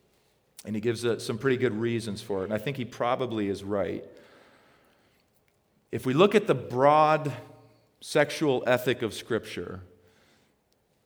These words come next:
it can be summed up by saying that we were designed to marry a person of the opposite gender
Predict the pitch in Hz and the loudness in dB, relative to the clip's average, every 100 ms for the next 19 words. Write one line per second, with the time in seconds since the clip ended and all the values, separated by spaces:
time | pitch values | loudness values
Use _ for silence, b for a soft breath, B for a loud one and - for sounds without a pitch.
0 | _ _ _ _ - 135 143 135 143 - | _ _ _ _ 2 2 2 0 0 2
1 | 185 170 147 139 131 120 - 143 123 123 | 2 4 2 4 4 2 0 0 0 -2
2 | 117 113 110 127 - B B B B B | 0 2 4 2 -6 B B B B B
3 | _ 104 135 165 175 180 175 113 127 104 | _ 0 2 2 0 2 0 2 0 2
4 | 92 98 110 143 - - _ _ _ _ | -2 -4 -6 -8 -14 -20 _ _ _ _
5 | _ _ _ _ _ _ - 147 131 135 | _ _ _ _ _ _ -6 -4 -2 0
6 | 160 127 87 98 101 110 - - _ _ | 2 2 0 -2 -6 -8 -18 -20 _ _
7 | _ _ _ _ - 131 - 185 180 151 | _ _ _ _ -6 -4 0 0 2 -2
8 | 123 131 127 120 135 147 156 127 120 120 | 0 -2 2 0 0 -4 -4 -4 0 0
9 | 101 98 104 110 | 0 -6 -6 -8